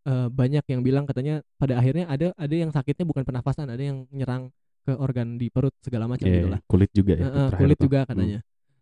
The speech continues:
Speaker 1: Tapi, eh, ini adalah namanya sars cov dua. Nama pandeminya ini adalah, eh, covid nineteen. Itu nama pandeminya. Nama induknya, jadi kayak nama keluarganya,
Speaker 2: Ah.
Speaker 1: itu lebih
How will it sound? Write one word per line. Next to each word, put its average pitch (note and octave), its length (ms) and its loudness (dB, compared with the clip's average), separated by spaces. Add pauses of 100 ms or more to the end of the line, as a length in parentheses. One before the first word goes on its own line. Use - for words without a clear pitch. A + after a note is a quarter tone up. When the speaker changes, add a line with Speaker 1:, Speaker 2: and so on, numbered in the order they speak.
Speaker 1:
Tapi, D#3+ 200 2 (120)
eh, B2 500 -2 (280)
ini D#3+ 180 2
adalah C#3+ 240 0
namanya C#3+ 320 -4
sars C3+ 240 -2
cov C#3 180 0
dua. C#3 380 2 (160)
Nama A#2+ 380 -4
pandeminya D3 760 -2
ini C3 260 -8
adalah, A#2 320 -4 (460)
eh, A2+ 340 -6
covid D3+ 400 0
nineteen. C#3+ 480 -2 (300)
Itu B2+ 160 -4
nama C3 160 -2
pandeminya. A#2+ 480 -4 (340)
Nama D3 260 -2
induknya, E3 580 0
jadi C3 160 -2
kayak B2+ 200 -2
nama B2 320 -6
keluarganya, C3 720 0
Speaker 2:
Ah. G2+ 200 0
Speaker 1:
itu D3 340 -4
lebih B2 300 -4